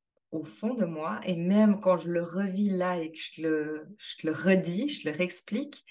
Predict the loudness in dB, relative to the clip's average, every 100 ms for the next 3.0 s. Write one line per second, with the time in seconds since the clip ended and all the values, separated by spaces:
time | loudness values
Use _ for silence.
0 | -20 -20 _ 0 4 6 4 0 -6 -2
1 | 0 0 -2 -4 -4 -4 -2 0 0 2
2 | 4 6 6 4 -2 -4 -8 -10 -14 -18